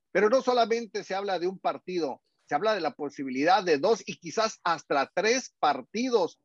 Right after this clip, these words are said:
porque hay tres escenarios. El primero de ellos es que viene la Nations League, etapa final, que sus semifinales se juegan en Houston,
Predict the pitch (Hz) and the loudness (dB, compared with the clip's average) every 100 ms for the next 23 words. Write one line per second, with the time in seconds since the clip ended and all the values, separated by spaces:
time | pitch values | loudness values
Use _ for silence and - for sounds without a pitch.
0 | _ _ _ - 160 156 208 247 - 240 | _ _ _ -2 0 0 -2 -2 0 -2
1 | 226 226 160 151 156 165 160 151 147 165 | -2 -4 -4 -6 -6 -6 -6 -10 -10 -6
2 | 214 247 233 240 247 247 - _ _ - | 0 2 4 4 2 -4 -4 _ _ -6
3 | 185 185 190 190 214 208 202 170 _ _ | -6 -4 -2 0 -2 -2 -4 -6 _ _
4 | - 131 143 214 240 - 202 147 185 247 | -6 -4 -2 -2 -2 -2 -4 -4 -4 -4
5 | - _ 156 - 190 180 196 180 143 143 | -6 _ -6 -2 -2 -2 -2 -4 -6 -6
6 | 151 160 220 254 _ - - 131 - 147 | -4 -4 -6 -10 _ -20 -18 -16 -12 -6
7 | 143 147 143 156 190 185 147 - 175 180 | -4 -4 -2 0 0 0 -4 0 2 2
8 | 165 - 139 - 208 - 208 190 | 0 -4 -8 -6 -6 -2 -2 -2